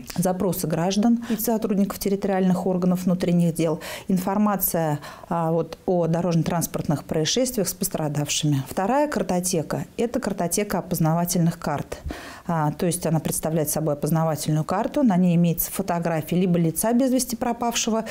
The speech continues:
с описанием его примет, либо, э, фотография неопознанного трупа также с описанием его примет. А, ежедневно к нам можно обратиться как по телефону,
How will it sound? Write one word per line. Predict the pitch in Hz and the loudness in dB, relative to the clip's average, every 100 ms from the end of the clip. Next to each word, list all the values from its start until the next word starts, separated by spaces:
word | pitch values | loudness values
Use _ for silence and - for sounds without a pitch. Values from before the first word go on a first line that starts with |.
| - | -8
с | - | -6
описанием | 202 214 - 208 202 196 | -2 -2 0 2 4 4
его | 190 190 196 | 4 2 0
примет, | 190 190 180 180 - - - | 2 2 2 0 -6 -10 -2
либо, | 196 233 233 254 262 | 2 4 4 4 2
э, | - 196 | 2 0
фотография | 190 - 175 202 233 190 | -2 -2 0 0 0 2
неопознанного | 180 175 202 190 175 170 | 0 2 0 2 2 2
трупа | 226 262 262 | 0 -2 -2
также | 180 208 196 | -2 0 0
с | - | -2
описанием | - - 185 185 180 | -4 -2 2 4 4
его | 160 170 | 4 0
примет. | 185 180 160 143 131 | 0 0 2 2 0
А, | 165 156 147 | 0 2 2
ежедневно | 190 202 220 233 202 175 165 156 147 - | 2 2 4 4 4 4 4 2 0 -2
к | |
нам | 220 185 | 2 4
можно | 180 180 | 2 2
обратиться | 170 180 180 180 165 | 0 0 -2 -2 -2
как | - 185 | -4 -4
по | 170 | -4
телефону, | 165 170 160 - 143 175 277 | -2 0 -2 -2 2 2 2